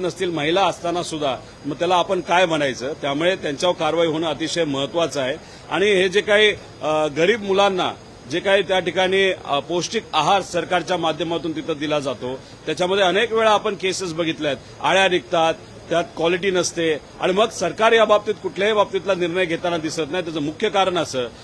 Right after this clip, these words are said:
महिला व बाल कल्याणचा जो निधी आहे त्या निधीच्या बाबतीत सुद्धा आपण जर बघितलं तर तो निधी ज्या गोष्टीसाठी वापरला गेला पाहिजे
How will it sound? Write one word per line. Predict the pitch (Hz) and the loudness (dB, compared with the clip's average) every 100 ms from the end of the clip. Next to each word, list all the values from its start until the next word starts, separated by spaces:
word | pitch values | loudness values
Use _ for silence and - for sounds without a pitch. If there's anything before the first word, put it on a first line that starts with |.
| - | -10
महिला | 135 151 196 | -2 2 6
व | 233 233 | 8 6
बाल | 202 208 | 6 4
कल्याणचा | 190 190 190 190 180 190 | 4 2 2 0 0 -2
जो | 170 | 0
निधी | 185 156 151 190 | 0 -2 2 4
आहे | 160 127 110 - - - | 4 2 -4 -12 -20 -8
त्या | 175 | -2
निधीच्या | 175 165 180 202 | 0 0 2 2
बाबतीत | 190 180 196 | 2 2 -2
सुद्धा | 175 180 190 | -4 0 0
आपण | 175 180 | 0 -2
जर | 175 180 | 0 0
बघितलं | 165 160 170 190 202 - - 180 | 0 -2 0 0 0 -2 -12 -10
तर | 156 | -2
तो | 190 | 0
निधी | 165 165 202 233 | 2 2 4 2
ज्या | - 131 160 196 | 0 -2 2 2
गोष्टीसाठी | 151 175 - 233 226 226 | 2 -2 -2 -2 0 2
वापरला | 220 196 202 190 180 | 4 4 4 2 2
गेला | 170 170 | 2 2
पाहिजे | 151 147 131 | 2 0 0